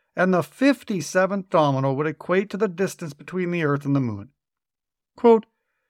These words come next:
"Getting extraordinary results is all about creating a domino effect in your life." End quote. He goes on to say, quote, "Toppling dominoes is pretty straightforward. You line them up and tip over the first one.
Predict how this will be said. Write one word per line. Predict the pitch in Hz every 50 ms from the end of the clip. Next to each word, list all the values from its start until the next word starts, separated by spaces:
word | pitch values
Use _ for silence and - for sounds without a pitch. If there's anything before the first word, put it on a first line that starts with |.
| _ _ _ _ _ -
"Getting | - 247 277 269 277 254
extraordinary | 247 196 - - - - 175 185 202 208 202 208 208 208 220 226
results | 220 220 202 160 147 117 107 - - _ - _ -
is | - 180 165
all | 180 175 180 196
about | 208 180 202 202 -
creating | - - 196 196 185 180 180 190 190 180
a | 175 165
domino | 135 123 165 170 190 202 185 160 143 123 113
effect | 107 - - - 131 135 - _ -
in | - - 156 175
your | 180 180 160 127 107
life." | 98 107 - 139 - _ _ _ _
End | - 147 147 147 143
quote. | - 131 113 110 117 _ _ _ _ _ _ _ _ _ _ _
He | - 208
goes | 190 247 262 240 254
on | 254 269 254
to | 247
say, | 233 - - 208 208 214 214
quote, | - - 220 233 240 247 240 - _ _ _ _ _ _ -
"Toppling | - 220 254 269 269 - 285 285 262
dominoes | 226 214 185 165 156 156 160 160 165 151
is | 180 175
pretty | - - - 196 196
straightforward. | 196 185 - - 160 156 156 156 147 _ - 135 113 101 95 101 104 _ _ _ _ _
You | - 139 135
line | 127 147 160 185 202
them | 196 190 196
up | 247 277 277 - _ _ _ _ -
and | 240 233 226
tip | - 220 - - -
over | 208 202 190 208 202
the | 208
first | 196 - - 160 151 143 - -
one. | 127 110 101 -